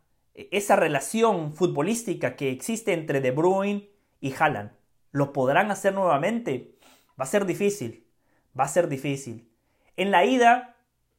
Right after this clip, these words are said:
el Manchester City controló el partido. Le faltó profundidad, le faltó generación.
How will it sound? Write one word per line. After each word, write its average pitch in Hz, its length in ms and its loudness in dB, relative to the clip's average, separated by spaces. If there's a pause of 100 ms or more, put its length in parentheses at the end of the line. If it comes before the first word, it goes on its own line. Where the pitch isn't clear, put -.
(120)
el 139 120 -6
Manchester 202 440 0
City 214 260 -8
controló 147 380 0
el 165 100 4
partido. 117 520 -8 (320)
Le 165 140 2
faltó 165 340 2
profundidad, 170 600 4
le 180 80 -2
faltó 147 300 0
generación. 123 680 -8